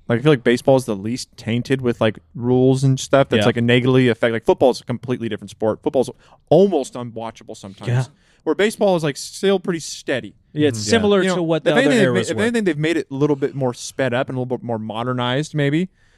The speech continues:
Speaker 1: Um, and I also, honestly, I think the addition of, like, having, like, a challenge in baseball is, like, kinda cool.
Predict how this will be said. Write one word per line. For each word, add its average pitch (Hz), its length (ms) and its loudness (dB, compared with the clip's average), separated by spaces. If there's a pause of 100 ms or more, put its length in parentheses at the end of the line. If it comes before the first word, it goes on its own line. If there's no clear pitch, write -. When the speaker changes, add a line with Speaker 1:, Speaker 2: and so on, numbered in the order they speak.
(180)
Speaker 1:
Um, 117 560 -2 (320)
and 135 120 0
I 135 60 0
also, 139 460 0
honestly, 131 340 -6
I 113 100 -4
think 127 200 -10
the 120 100 -8
addition 110 420 -8
of, 104 200 -6
like, 104 220 -6
having, 107 280 -6
like, 104 160 -8
a 110 60 -4
challenge 107 440 -6
in 101 60 -6
baseball 127 440 0
is, 120 100 -2
like, 117 100 0 (240)
kinda 190 180 2
cool. - 280 2